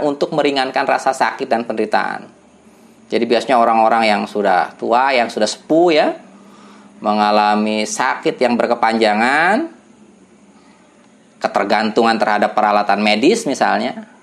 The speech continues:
dia memilih untuk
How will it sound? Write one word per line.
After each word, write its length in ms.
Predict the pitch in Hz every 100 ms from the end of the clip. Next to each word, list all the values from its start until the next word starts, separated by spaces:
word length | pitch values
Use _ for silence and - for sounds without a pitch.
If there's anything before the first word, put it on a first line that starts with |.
| _ _ - -
dia 480 | 104 107 147 233 - - - - - -
memilih 560 | - 123 123 117 156 -
untuk 400 | 123 120 190